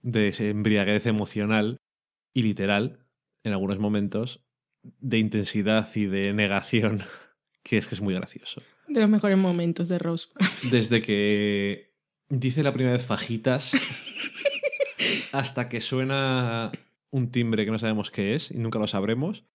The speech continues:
Speaker 2: El de, bueno, un timbre no, la alarma del horno, que nos indica que eso que habíamos programado ya está hecho.
Speaker 1: Sí, pero
Speaker 2: <laughs> Pero a él le suena como, "Hay un
Speaker 1: Sí, sí,
Speaker 2: ovni,
Speaker 1: pero
Speaker 2: ¿qué es esto?".
Speaker 1: ¿pero qué?
Speaker 2: <laughs> Sí, por eso.
Speaker 1: ¿Qué estaba en el horno?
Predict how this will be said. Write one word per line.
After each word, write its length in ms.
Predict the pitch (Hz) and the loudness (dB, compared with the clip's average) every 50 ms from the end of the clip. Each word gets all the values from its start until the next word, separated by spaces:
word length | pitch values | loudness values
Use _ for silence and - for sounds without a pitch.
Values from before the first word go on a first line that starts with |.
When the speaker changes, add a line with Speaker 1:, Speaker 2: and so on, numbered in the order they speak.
| _ _ _ | _ _ _
Speaker 2:
El 180 | - 240 226 208 | 0 2 2 4
de, 380 | 202 190 185 180 170 170 170 196 | 4 4 4 2 2 0 -2 0
bueno, 240 | 185 190 170 156 165 | 0 0 0 0 0
un 100 | 170 185 | -2 0
timbre 320 | 190 208 196 202 208 196 | 2 2 2 4 4 4
no, 260 | 190 196 196 208 - _ - | 4 4 2 0 -4 _ -2
la 120 | 240 220 | 2 4
alarma 340 | 208 196 196 196 202 190 180 | 4 4 4 4 4 4 4
del 160 | 175 180 196 | 4 4 4
horno, 440 | 214 214 202 180 151 156 185 - _ _ _ _ _ | 2 2 2 0 0 -2 -6 -10 _ _ _ _ _
que 160 | - 208 190 | 0 2 4
nos 180 | 190 180 185 202 | 4 4 2 4
indica 400 | 190 185 185 196 185 208 202 190 | 2 2 2 2 2 2 0 2
que 260 | - 185 180 175 175 | 2 2 4 4 4
eso 260 | 175 - 208 190 185 | 2 2 2 0 2
que 80 | - 185 | 2 2
habíamos 320 | 175 175 175 180 175 - | 2 4 4 2 0 0
programado 480 | - - 190 185 185 180 180 175 175 190 | 0 -2 0 2 4 4 4 4 4 4
ya 100 | 185 180 | 4 4
está 260 | 180 - - - 180 | 2 0 0 0 2
hecho. 380 | - 180 - - - 339 - - - | 2 4 2 2 2 2 -2 -2 -4
Speaker 1:
Sí, 200 | - - - 131 | -4 0 2 2
pero 220 | - - 101 98 92 | 2 2 0 0 0
Speaker 2:
<laughs> 20 | 466 | 0
Pero 160 | 466 - 240 | 0 2 2
a 40 | 214 | 2
él 60 | 220 | 2
le 100 | 247 254 | 2 2
suena 280 | - 254 214 233 269 | 2 2 2 2 2
como, 360 | 262 262 240 220 208 190 - - - - - - - - - - _ _ | 2 2 2 2 2 2 0 -4 -10 -12 -12 -12 -14 -18 -20 -20 _ _
"Hay 400 | - 240 220 220 220 214 214 208 | -2 2 2 4 4 4 2 2
un 80 | 202 196 | 0 0
Speaker 1:
Sí, 80 | 190 | 0
sí, 100 | 196 196 | 2 4
Speaker 2:
ovni, 280 | - - - 247 247 240 | 4 4 4 4 4 4
Speaker 1:
pero 260 | 233 220 - 104 - | 4 4 2 2 2
Speaker 2:
¿qué 80 | - 233 | 2 0
es 120 | 226 - 226 | 2 2 2
esto?". 280 | 214 214 - - - - 202 - | 0 0 0 -2 0 0 0 2
Speaker 1:
¿pero 300 | - 120 110 110 208 - | 2 4 4 4 2 0
qué? 360 | - 139 135 131 104 87 - - - | 0 0 2 2 2 -2 -6 -10 -16
Speaker 2:
<laughs> 640 | - - - - 415 - - 427 415 - 392 - | -20 -12 -4 -2 -2 0 0 0 2 2 -2 0
Sí, 200 | - 262 247 240 240 - | 2 2 2 0 0 0
por 120 | - 175 | 0 2
eso. 320 | 190 214 - - 175 - - | 2 0 0 -4 -8 -8 -6
Speaker 1:
¿Qué 140 | - - 147 | 0 0 0
estaba 280 | 131 - 151 123 110 | 2 4 4 4 4
en 60 | 101 | 4
el 120 | 98 95 95 | 4 2 2
horno? 380 | 90 92 - - - - - | 0 -2 -4 -6 -8 -10 -12